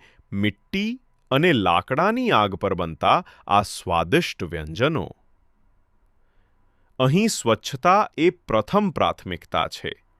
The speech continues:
આ થાળીમાં જુઓ ગુજરાતી ભોજનનો સંપૂર્ણ સ્વાદ. સૌથી ખાસ વાત, અહીં તમામ વાનગીઓમાં શુદ્ધ દેશી ઘીનો ઉપયોગ થાય છે.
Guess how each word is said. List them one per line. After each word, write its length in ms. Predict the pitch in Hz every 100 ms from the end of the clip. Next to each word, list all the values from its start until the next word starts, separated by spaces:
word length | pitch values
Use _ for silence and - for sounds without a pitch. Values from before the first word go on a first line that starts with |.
| _ _ -
આ 120 | 147 175
થાળીમાં 600 | - 101 117 185 233 156
જુઓ 400 | 98 87 123 165 - _
ગુજરાતી 600 | 107 117 117 110 - 202
ભોજનનો 680 | 151 92 98 113 131 143 170
સંપૂર્ણ 880 | - - 101 95 - 165 226 240 127
સ્વાદ. 500 | - - 50 50 - _ _ _ _ _ _ _ _ _
સૌથી 420 | - 104 98 135
ખાસ 380 | 123 135 139 -
વાત, 340 | 117 151 - _ _ _ _ _ _ _
અહીં 300 | 113 113 170 160 -
તમામ 500 | 98 101 180 269 180
વાનગીઓમાં 920 | 110 95 90 90 85 85 85 110 190 _ _ _
શુદ્ધ 760 | - - 196 175 113 175 208 214 _
દેશી 640 | 98 95 110 107 - 226
ઘીનો 480 | 170 101 107 98 92
ઉપયોગ 420 | 85 92 82 80 -
થાય 360 | - 78 69
છે. 400 | 71 - 76 -